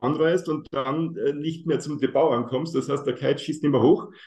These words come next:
und dann scheppert's. Und dann kommst du aber auch nicht mehr vom Board und das muss, soll-, sollte das Board halt auch noch aushalten. Deswegen muss man's ein bisschen höher dimensionieren.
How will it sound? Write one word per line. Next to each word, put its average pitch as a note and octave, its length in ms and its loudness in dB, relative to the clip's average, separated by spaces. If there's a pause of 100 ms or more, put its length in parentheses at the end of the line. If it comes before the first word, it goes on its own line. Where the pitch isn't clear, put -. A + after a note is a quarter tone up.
(100)
und B2+ 160 -2
dann D3+ 100 6
scheppert's. - 720 -2
Und B2+ 240 2
dann C3 140 2
kommst F3 260 -2
du C3+ 60 4
aber B2+ 120 2
auch C3+ 140 2
nicht D3+ 100 -2
mehr C3+ 80 2
vom B2+ 220 -2
Board A2+ 260 4
und C#3 220 -6
das D#3 180 -2
muss, - 240 -2
soll-, - 240 0
sollte E3 400 -2
das C3+ 200 -8
Board C3 240 0
halt D3 120 -6
auch A2+ 220 0
noch C3+ 100 -8
aushalten. B2+ 600 -2 (340)
Deswegen C#3 260 0
muss C3+ 160 2
man's - 140 -2
ein C3 120 -2
bisschen C#3+ 280 -2
höher E3 160 4
dimensionieren. G#2+ 720 -4